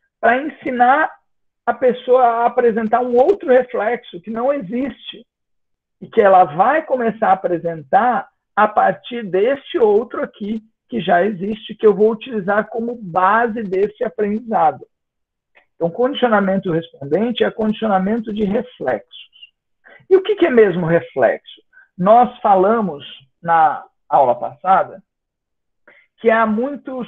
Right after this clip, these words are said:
conceitos, há muitas palavras que a gente usa costumeiramente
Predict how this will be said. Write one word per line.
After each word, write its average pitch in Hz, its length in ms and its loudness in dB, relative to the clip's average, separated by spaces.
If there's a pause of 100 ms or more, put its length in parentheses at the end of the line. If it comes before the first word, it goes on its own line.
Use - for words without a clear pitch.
(100)
conceitos, 185 960 -4
há 151 80 2
muitas 214 400 -4
palavras 160 920 2 (480)
que 208 80 -8
a 208 80 0
gente 220 340 -6
usa 233 580 -4
costumeiramente 170 1300 -4